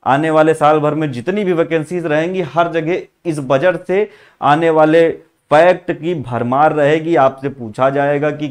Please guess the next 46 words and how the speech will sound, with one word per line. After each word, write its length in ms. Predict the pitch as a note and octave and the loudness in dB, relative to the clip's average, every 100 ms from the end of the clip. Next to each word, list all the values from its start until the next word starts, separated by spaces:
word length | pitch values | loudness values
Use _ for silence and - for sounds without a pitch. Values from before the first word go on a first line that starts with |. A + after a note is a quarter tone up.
| D3 | -10
किस 220 | D3 C3 A2 | -6 -6 -4
जगह 260 | A#2 B2+ | -2 -2
पे 220 | C3+ C3+ | -4 -6
कितना 380 | C3+ A#2+ A#2 A#2+ | -8 -8 -8 -8
पैसा 340 | A2+ A2 A2 A#2+ | -6 -6 -4 -2
गया 300 | B2 C3 C3 | 0 2 2
है, 280 | C#3+ D3 _ _ _ _ _ _ _ - | 0 -6 _ _ _ _ _ _ _ -10
इसका 280 | C#3 - F3 | -6 -2 0
मतलब 340 | C3 A#2+ D3 | 0 0 -2
क्या 240 | D3 E3 D3 | 0 2 2
है, 280 | D#3+ D#3+ - _ - | 2 -2 -6 _ -2
एयरपोर्ट 560 | D#3 E3 D#3+ E3 D#3+ | 2 4 4 0 0
का 100 | D#3+ | 0
नाम 460 | D3+ D3+ D3+ C#3+ D3 C3 _ _ _ | 2 2 0 -4 -10 -12 _ _ _
क्यों 160 | E3+ E3+ | 0 0
रखा 300 | D3 - D#3+ | 0 -2 -4
गया 260 | D3+ D#3+ | 2 2
है, 80 | D3+ | 2
क्या 240 | D3+ D#3 D3+ | 0 0 0
रखा 340 | D3 C#3 D3+ | 0 -2 -2
गया 280 | D#3+ D#3+ D#3 | 0 2 4
है, 140 | D#3 | 2
मर्यादा 360 | D#3 C#3 C3+ C#3+ | 0 -2 0 -2
पुरुषोत्तम 520 | C#3+ B2+ C3+ - C#3+ | -4 -8 -8 -6 -8
श्री 140 | C3 | -6
राम 260 | C3 C3+ C#3+ | -2 -2 -2
के 80 | C#3+ | -6
नाम 220 | C3+ C#3 | -4 -6
से 180 | C3+ D3 | -4 -2
एयरपोर्ट 380 | C3 - C3+ C3+ | -2 -2 -4 -4
रखा 280 | C3+ C#3+ | -4 -2
गया 260 | C#3 C#3+ C#3 | -2 0 0
है, 220 | C#3+ D#3+ _ _ _ - | -2 -6 _ _ _ -4
उसके 380 | D3+ - F3+ F3 | -4 -2 0 2
लिए 200 | F3 F3 | 2 0
कितना 340 | D3+ C#3 E3 | -2 0 0
पैसा 300 | D#3+ D3 E3 | 0 0 0
गया 260 | D#3+ E3 D#3+ | 2 2 2
है, 260 | E3 E3 _ _ A#2+ | 2 -2 _ _ -4
वन 180 | C#3+ D3 | -2 0
हंड्रेड 340 | D3 D3 D3 | -2 -2 -2
वन 220 | C3+ D#3 | 0 -2
करोड़ 260 | C#3 C#3+ D3+ | 0 0 0
रुपीज 360 | C3+ C3 C#3+ | -2 -4 -4
गया 280 | C3+ D3+ D3 | -2 0 2
है। 340 | D#3 E3 - | 0 -2 -6